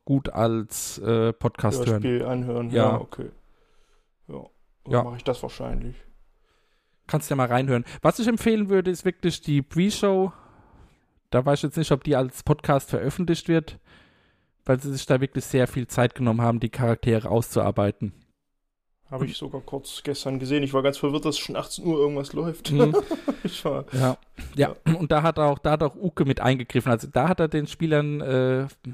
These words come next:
Speaker 1: nicht so viel Freiraum gegeben, weil er gesagt hat, okay, also wir müssen irgendwie einen Kniff finden, dass ihr vier eben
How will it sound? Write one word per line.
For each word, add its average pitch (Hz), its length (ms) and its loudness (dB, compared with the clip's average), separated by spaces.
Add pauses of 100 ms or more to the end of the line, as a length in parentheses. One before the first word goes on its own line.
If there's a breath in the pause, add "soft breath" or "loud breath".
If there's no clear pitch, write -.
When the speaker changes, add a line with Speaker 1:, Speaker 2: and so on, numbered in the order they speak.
(140)
Speaker 1:
nicht 135 300 -2
so 170 240 2
viel 185 260 0
Freiraum 147 440 2
gegeben, 143 360 0
weil 131 100 4
er 127 100 2
gesagt - 240 -2
hat, - 40 -6
okay, 131 220 0
also 120 180 0
wir 127 100 4
müssen 143 300 0
irgendwie 131 640 0 (480 loud breath)
einen 131 100 -6
Kniff 143 240 0
finden, 131 480 0
dass 120 220 2
ihr 127 140 2
vier 131 340 2
eben 123 420 0